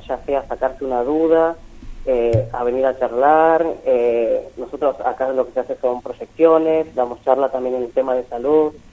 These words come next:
hace-, también para hacer los acompañamientos cuando van a cambiar su D N I, todo. La verdad que, eh, se pueden acercar cuando quieran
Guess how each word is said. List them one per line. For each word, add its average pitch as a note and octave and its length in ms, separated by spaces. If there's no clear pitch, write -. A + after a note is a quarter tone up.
hace-, - 200
también C3 240
para C3+ 160
hacer C3 220
los C3 100
acompañamientos B2 960
cuando A#2+ 200
van B2+ 100
a B2 60
cambiar B2+ 320
su C3 80
D A#2 100
N B2+ 180
I, D#3 400
todo. A#2 340
La B2+ 120
verdad D3 300
que, E3+ 340
eh, B2 520
se B2+ 100
pueden C#3+ 220
acercar C#3+ 600
cuando B2+ 300
quieran E3 540